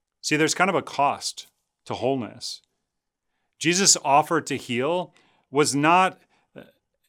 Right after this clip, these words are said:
and is not, a promise to a problem-free, suffering-free life. You see, Jesus knew exactly what he was doing when he asked this question. He knew exactly what he was doing.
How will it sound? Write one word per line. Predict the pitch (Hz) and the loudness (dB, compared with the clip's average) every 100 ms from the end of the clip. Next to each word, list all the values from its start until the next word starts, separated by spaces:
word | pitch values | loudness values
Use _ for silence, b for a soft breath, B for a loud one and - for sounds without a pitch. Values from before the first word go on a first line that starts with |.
| _ | _
and | 139 143 | -4 0
is | 143 214 135 | 2 2 0
not, | 101 101 120 - _ _ _ _ | -4 -8 -10 -16 _ _ _ _
a | 135 | -8
promise | - 165 165 156 - | 0 4 4 4 0
to | 147 | -2
a | 131 | 0
problem-free, | 131 127 135 113 - 123 117 120 120 | -2 -2 -2 -4 -4 -2 -2 -6 -4
suffering-free | - 127 - 113 - 107 | 0 0 -2 -8 -6 -8
life. | 101 101 101 _ _ _ _ _ _ _ | -8 -12 -16 _ _ _ _ _ _ _
You | - | 0
see, | 180 | 0
Jesus | 156 185 185 202 | 2 0 0 0
knew | 202 | 0
exactly | 139 110 127 151 - 156 | 0 2 4 2 2 -2
what | 131 147 | -2 -2
he | 127 | -2
was | 123 101 | -6 -4
doing | 127 143 123 117 | -2 0 -2 -2
when | 123 | -4
he | 127 | -4
asked | 143 123 123 - | -2 -2 -2 -4
this | 120 - | -6 -4
question. | 156 151 - 107 92 b b | -4 -6 -8 -12 -12 b b
He | 151 185 | -2 0
knew | 196 | 0
exactly | 131 156 165 185 | 0 -2 -2 -4
what | 127 | -6
he | 113 | -8
was | 117 | -10
doing. | - - - | -18 -20 -20